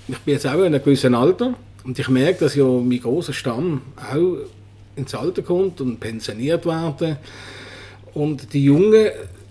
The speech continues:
die gehen zuerst eben, äh, auf, auf Facebook, weil's gratis ist, oder? Oder auf Instagram und wie sie alle heissen. Aber irgendwann läuten sie dann an und sagen,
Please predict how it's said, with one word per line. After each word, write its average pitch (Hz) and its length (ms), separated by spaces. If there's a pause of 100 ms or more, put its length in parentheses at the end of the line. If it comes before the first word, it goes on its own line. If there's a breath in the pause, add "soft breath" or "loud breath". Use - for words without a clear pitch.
(240)
die 143 80
gehen 160 280
zuerst 156 400
eben, 165 160
äh, 156 380
auf, 143 300
auf 143 100
Facebook, 143 500
weil's 247 180
gratis 175 480
ist, 226 260
oder? 185 380
Oder 147 220
auf 135 180
Instagram 180 560
und 143 160
wie 139 60
sie - 180
alle 135 320
heissen. 143 460 (360 loud breath)
Aber 127 260
irgendwann 196 560 (260)
läuten 180 280
sie 160 160
dann 147 200
an 147 260
und 170 60
sagen, 147 760